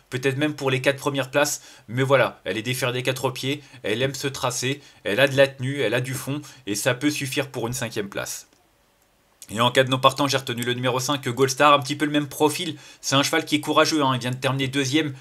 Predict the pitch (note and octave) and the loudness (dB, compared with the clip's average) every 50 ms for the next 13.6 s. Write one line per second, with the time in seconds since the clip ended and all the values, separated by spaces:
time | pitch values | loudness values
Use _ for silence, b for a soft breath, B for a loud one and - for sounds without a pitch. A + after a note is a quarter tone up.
0 | B B B B F#2 G#2 G#2 G2+ B2+ B2+ C3 C3 C3 D3 C3 B2+ A2 B2 B2+ C3 | B B B B -2 -2 0 0 -2 -2 -2 0 2 2 2 2 -2 -6 -6 -6
1 | - C#3+ C#3 D3+ E3 E3 C#3+ - B B B B B B G#2 A2+ A2+ A2 C3+ C3+ | -8 -6 -6 -4 -2 -2 -4 -4 B B B B B B 0 0 0 -2 -4 -6
2 | B2+ A2 A2 G#2+ G#2 A#2 A2+ B2 C3 C3 C3+ C3 A2+ B2 A#2+ A2 G#2+ G#2+ G#2+ G#2+ | -4 -6 -8 -2 2 2 2 2 2 2 2 2 2 2 0 0 0 -2 -6 -10
3 | G#2+ A2 G#2+ G2 E2 G#2 B2 C#3 C#3 C#3 C3+ B2+ B2+ B2 - C3+ C#3 C#3 C3+ C3+ | -14 -14 -16 -16 -14 -4 0 2 2 2 2 -2 -4 -4 -6 -6 -4 -2 -2 -2
4 | B2+ A#2+ C3 B2+ - - C#3 C3 C#3+ C3+ C#3+ C#3 D3 D#3 C#3+ B2+ B B B B | -4 -4 -6 -6 -6 -6 0 0 0 4 4 4 4 4 0 -8 B B B B
5 | B - B2+ C3+ C3 - C3 C3 C3 C3+ D#3 C#3 C#3+ C#3+ C#3 C3 B2+ C3+ D3+ D3 | B -4 -4 -4 -2 2 2 2 4 6 2 2 4 2 2 4 4 2 2 0
6 | B B B B B G#2+ A2 A#2 A#2+ A#2+ C#3 C#3+ C#3 C#3+ D3 C#3 C3 C3 B2+ C#3 | B B B B B -4 -4 -2 -2 2 4 4 6 6 4 2 2 4 4 4
7 | C3+ - B B B G2+ G#2+ A2+ C#3 C#3+ D3 D3+ D3+ D3+ C#3+ C3 - C#3 C3 C3 | 4 2 B B B -8 2 4 4 4 4 0 0 -2 -2 -2 -2 -4 -4 -2
8 | C3+ C3 C#3 C#3 C3+ C#3+ C#3 C3+ C3+ B2+ C3 - D#3 D#3 B B B B - B2 | -2 -2 -2 -4 -4 -4 -4 -4 -4 -2 -2 -4 -4 -6 B B B B -4 -2
9 | C3 C3 C3 C3+ C#3 - - - _ C#3+ C3+ C3 C#3 B2 C3 C3 C3+ C#3+ C3+ - | -2 -2 0 -2 -4 -6 -6 -12 _ -8 -6 -4 0 0 2 4 4 2 4 4
10 | C#3 B2+ C3 B2+ C3 D3 C#3+ - - C3 C3 - A#2+ A#2+ B2 C#3 C3 B2+ B2+ C3 | 0 0 0 0 0 0 -2 0 0 -2 0 0 -4 -4 -2 -2 -2 -2 -2 -4
11 | C3 A#2+ A#2+ A#2 - D3 D3+ - B B B B G#2 A#2+ C3 C3 D#3+ D3+ D3 C#3 | -4 -6 -4 -4 -4 -6 -6 -8 B B B B -4 -4 -2 -2 -2 0 0 0
12 | C3 C3 D#3 D3+ D3+ C#3 B2+ B2+ A#2+ - - A#2 - C3 A#2 B2 C3+ D3 D3 B2+ | 0 0 -2 -2 -2 -4 -4 -6 -6 -6 -6 -6 -4 -4 -4 0 0 0 0 0
13 | C3 A#2 A#2 G#2 A#2 C3 D#3+ E3 D3 - B | -4 -6 -6 -8 -6 -6 -4 -4 -6 -8 B